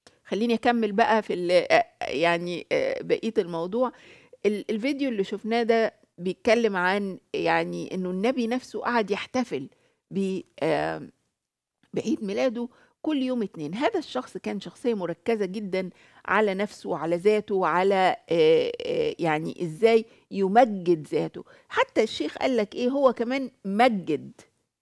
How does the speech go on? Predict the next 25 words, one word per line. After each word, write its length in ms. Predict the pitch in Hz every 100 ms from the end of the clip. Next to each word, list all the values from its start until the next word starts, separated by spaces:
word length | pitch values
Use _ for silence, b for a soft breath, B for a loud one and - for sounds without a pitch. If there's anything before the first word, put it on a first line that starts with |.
| _ _ -
آه، 200 | 156 - - -
آه، 280 | 123 101 -
اليوم 400 | 175 170 180 160
ده، 180 | 139 - _ _ _ _ _ _ _ _
لأنه 340 | 165 226 220
يعتبر 640 | 202 185 196 302 285 196 -
إن 100 | 180
هو 200 | 233 226
شخصية 640 | 175 - - 240 226 214 -
مهمة 360 | 190 233 196
جدًا. 360 | 170 170 147 139 B B B
على 200 | - 214
فكرة، 400 | 269 330 311 294 - _ _ _ b b _
أنبياء 480 | 233 240 262 370 -
الله 520 | 214 220 226 254 262 -
المدعوين 880 | 196 185 180 175 185 196 226 226 165 -
لرسالة 800 | 180 180 190 - 262 247 190 165 - _ _
محددة 680 | 185 202 202 190 240 247 233
بيبقوا 300 | 196 - 180
عارفين 420 | 196 196 285 262
إن 140 | 190
هم 280 | 202 247 240
حملة 540 | 214 - 262 254 220 190
رسالة 600 | 180 180 202 208 202 190 180 _
فقط، 680 | - 214 - 160 _ -